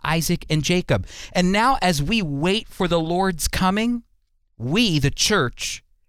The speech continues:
have been called to do the same. I want to close with this. Jesus' turning of the tables in Jerusalem was a sign that the Messiah was here to clean up the corruption in Jerusalem.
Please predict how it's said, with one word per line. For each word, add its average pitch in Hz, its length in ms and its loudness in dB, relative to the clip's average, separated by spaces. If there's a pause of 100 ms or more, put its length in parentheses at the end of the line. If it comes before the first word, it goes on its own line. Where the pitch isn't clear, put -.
(120)
have 120 100 0
been 110 160 0
called 123 400 -4
to 107 120 -8
do 107 180 -4
the - 100 -10
same. 82 400 -6 (1160)
I 175 60 0
want 262 160 2
to 254 40 -4
close 214 240 0
with 160 140 -2
this. - 400 -4 (680)
Jesus' 240 640 0
turning 202 520 0
of 170 100 0
the 151 120 -2
tables 151 460 0
in 131 120 2
Jerusalem 120 720 0 (320)
was 135 200 2
a 127 120 0
sign 180 680 0
that 151 180 -2
the 131 100 2
Messiah 147 720 2
was 113 240 -2
here 143 420 0
to - 140 -4
clean 139 400 -2
up 127 200 -2
the 107 100 -4
corruption 117 960 -2
in 107 160 -2
Jerusalem. 98 680 -4